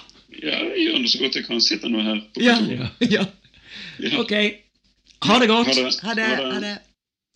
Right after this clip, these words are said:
Speaker 3: Ja, Ine, hva, hva sitter du igjen med nå?
Speaker 2: Nei, jeg, jeg sitter igjen med det at jeg synes Wilhelmsen er en utrolig klok mann. Jeg synes han, det er godt å høre på han,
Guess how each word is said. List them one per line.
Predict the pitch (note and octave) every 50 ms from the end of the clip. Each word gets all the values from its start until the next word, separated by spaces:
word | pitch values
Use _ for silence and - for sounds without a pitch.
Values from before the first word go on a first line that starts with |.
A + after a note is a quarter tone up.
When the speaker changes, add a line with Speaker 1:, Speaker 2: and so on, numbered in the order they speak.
| - -
Speaker 3:
Ja, | D#3 D#3+ G3+
Ine, | A#3+ A3+ D#3+ E3 E3+
hva, | - F#3 F#3 F#3 F3+ F3 D3+ - - _ _ _ _ _ _ - - _ _ _ - - -
hva | - -
sitter | - F#3 F#3 F3+ E3
du | E3
igjen | E3+ E3 F3 F#3+ F3+
med | F3 F3
nå? | G#3 D#4+ E4 _ _ _ _ _ - - - - - - _ -
Speaker 2:
Nei, | - C#3 B2 G#2 G#2+ -
jeg, | F#3+ G3+ G#3+ G#3+ G#3+
jeg | D#3+ G#3 A3+ G3+
sitter | - A3+ G#3+ - G#3+
igjen | G3+ F#3 G3 G3+
med | G#3 F#3
det | E3 E3+ E3 -
at | E3 D#3+ D3+ - -
jeg | E3+ E3+ E3
synes | E3 F3 E3 -
Wilhelmsen | E3 E3+ F3 G3+ G3 F3+ - E3+ E3+ E3
er | D#3+ E3
en | E3 D#3+ D#3+
utrolig | - - D#3+ D#3+ D#3+ F3 F3 E3+ D#3+ D#3 D3+ C#3+ B2+ _ _ _ -
klok | - - - E3+ F3+ E3 E3
mann. | F3+ E3 E3 F#3+ A3 A#3 F#3 F3 - -
Jeg | F3 F3 E3+
synes | - - F3 F3+ - -
han, | E3 E3 E3 E3 D#3+ - -
det | D3+ F3 E3
er | -
godt | - A#3 A#3 - - - - - - -
å | D#3
høre | D3 D#3 - D3+ D#3
på | - B3+ A#3
han, | F3+ D3 B2+